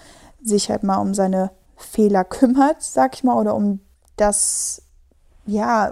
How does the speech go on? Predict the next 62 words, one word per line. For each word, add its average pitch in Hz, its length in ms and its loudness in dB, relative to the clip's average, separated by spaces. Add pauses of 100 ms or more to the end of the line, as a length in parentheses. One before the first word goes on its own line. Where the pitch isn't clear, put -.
kümmert, 220 360 0
was 214 280 0 (400)
vielleicht - 280 2
viele 220 220 2
mal 196 100 2
ansprechen 269 520 0
oder 208 100 2
an 202 120 0
dir 208 100 0
kritisieren 220 540 -2
oder 240 160 0
so, 240 100 -2
dass 220 220 -2
dann 214 320 0 (260)
durch - 260 -2
Einsicht, 208 460 2
dass 202 140 -6
man 185 160 -2
sehr, 185 120 2
sehr 190 120 -4
viel 190 140 -8
gut 220 240 -2
machen 208 220 0
kann, 202 200 -4
dass 196 140 -4
man 190 140 -2
sich - 100 -10
dann 185 100 -6
auch 185 120 -6
Freunde 202 380 -2
gewinnen 208 420 0
kann 196 260 -6
und 180 100 -8
das 175 100 -8
soll 170 120 -2
jetzt 175 120 -6
sich - 120 -12
nicht 185 120 -6
so 151 80 -2
anhören, 180 360 -2 (400)
ne, 196 220 4
in 190 120 0
dem 190 220 2
Sinne, 190 180 -2
dass 185 200 -4
man 185 340 -2 (160)
Leuten 196 340 2
gefallen 247 340 2
muss 254 160 -2
oder 233 140 -2
so, 214 80 -2
nein, 202 180 0
aber 196 140 0
wenn 190 120 -2
halt 202 120 -4
immer 226 180 0
wieder 220 120 0
dieselbe 202 360 0
Sache 202 200 -2
kommt 202 260 -6
von 196 120 -2
Leuten, 196 280 -2